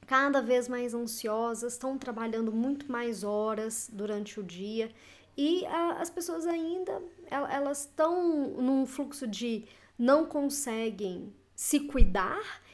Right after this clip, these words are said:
e não conseguem focar e fazer o trabalho, né? Então, mesmo que a gente fique trabalhando mais horas, é porque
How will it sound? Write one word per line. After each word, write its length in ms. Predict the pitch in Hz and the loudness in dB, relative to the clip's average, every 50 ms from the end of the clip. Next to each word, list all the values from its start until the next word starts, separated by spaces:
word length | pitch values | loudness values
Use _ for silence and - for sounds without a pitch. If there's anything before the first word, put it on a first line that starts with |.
| - _ | -10 _
e 100 | - 330 | 4 8
não 200 | 285 269 247 240 | 8 10 8 8
conseguem 580 | 285 - 277 294 277 - - 233 226 226 247 233 | 6 2 0 -2 -2 -2 -2 -2 -2 -2 -4 -4
focar 600 | - - 277 254 269 - 233 214 208 214 - - - - - | -6 -6 -8 -8 -6 -6 -4 -4 -4 -4 -4 -8 -12 -18 -12
e 160 | - - 240 | -10 -10 -8
fazer 260 | 226 - 247 208 214 | -6 -4 -4 -4 -4
o 60 | 208 | -4
trabalho, 560 | 208 226 220 214 - - - - - - - _ _ _ _ | -6 -6 -8 -8 -8 -10 -12 -16 -18 -20 -20 _ _ _ _
né? 160 | - 226 240 240 | 0 2 4 4
Então, 220 | 247 240 269 254 | 4 4 2 2
mesmo 320 | 254 269 294 359 339 349 | 2 2 2 2 2 0
que 80 | 339 320 | 0 2
a 60 | 285 | 0
gente 240 | 269 269 269 - - | 0 0 -2 -4 -6
fique 240 | - 269 247 - - | -8 -10 -10 -10 -10
trabalhando 460 | - 233 226 220 220 220 208 208 196 | -8 -4 -2 -2 -2 -2 -2 -2 -2
mais 300 | 196 180 180 185 180 180 | -4 -4 -4 -6 -4 -2
horas, 380 | 202 214 247 294 320 285 233 247 | -2 0 0 0 -2 -2 -2 -4
é 40 | |
porque 320 | 247 - - - 294 294 | -6 -6 -6 -6 -6 -6